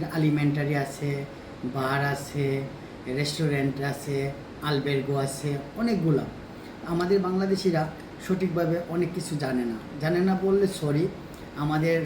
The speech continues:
সবার কাছে কমার্শিয়ালিস্ট আছে, সবার কাছে উকিল আছে। আমাদের বাংলাদেশিরা রেট দিত দুইবার কইরা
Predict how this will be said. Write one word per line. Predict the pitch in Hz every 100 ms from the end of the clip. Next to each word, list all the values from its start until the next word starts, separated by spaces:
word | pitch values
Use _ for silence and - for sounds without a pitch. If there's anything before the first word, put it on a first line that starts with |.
| -
সবার | 160 170 180
কাছে | 180 156 175
কমার্শিয়ালিস্ট | 170 170 156 160 156 -
আছে, | 160 - 156
সবার | 170 160 156
কাছে | 156 165
উকিল | 151 160 147
আছে। | 139 180 190 - - -
আমাদের | 196 220 220
বাংলাদেশিরা | 190 196 202 202 220 220
রেট | 170 202 196
দিত | 226 - 208
দুইবার | 147 202 202 202
কইরা | 196 185 190